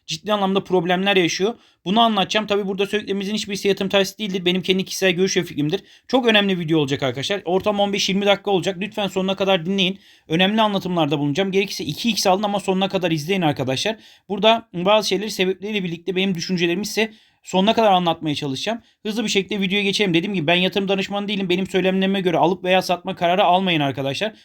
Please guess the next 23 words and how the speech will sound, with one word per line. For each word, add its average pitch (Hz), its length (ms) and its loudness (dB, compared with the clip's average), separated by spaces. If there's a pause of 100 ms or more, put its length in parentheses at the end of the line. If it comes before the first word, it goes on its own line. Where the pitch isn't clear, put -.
(100)
Buranın 214 220 -2
riskli 208 240 -8
piyasa 202 260 2
olduğunu 196 340 2
bilerek 202 280 0
har-, 156 200 2
hareket 143 320 -2
etmelisiniz. 131 500 -6 (240)
Ben 220 180 2
ne 226 60 4
yapıyorum? 220 320 0
Şimdi 214 180 -4
ona 208 180 0
geçelim. 175 500 -2 (800)
Arkadaşlar 170 560 4
hızlı 190 180 0
bir 214 60 -4
şekilde 196 320 -4
videoya 196 280 0
geçelim. 180 500 -2 (540)
Arkadaşlar 196 380 2
son 247 240 4
gülen 220 280 0